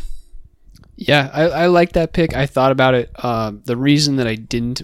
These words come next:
was because Jacksonville just played Buffalo super well. I think they're gonna have a lot more confidence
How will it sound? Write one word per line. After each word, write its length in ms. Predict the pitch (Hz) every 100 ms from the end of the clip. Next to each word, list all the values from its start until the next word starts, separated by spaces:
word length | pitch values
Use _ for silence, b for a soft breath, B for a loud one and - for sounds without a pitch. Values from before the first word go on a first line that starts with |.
| -
was 180 | 113 -
because 400 | 107 127 113 120
Jacksonville 520 | 113 110 120 107 107
just 180 | 110 -
played 240 | 110 104
Buffalo 320 | 104 - 107
super 260 | 104 113 104
well. 200 | 107 104
I 80 | 101
think 180 | 113
they're 100 | 101
gonna 140 | 107 104
have 180 | 104 104
a 40 |
lot 240 | 110 107
more 160 | 110 107
confidence 680 | - 110 107 113 117 -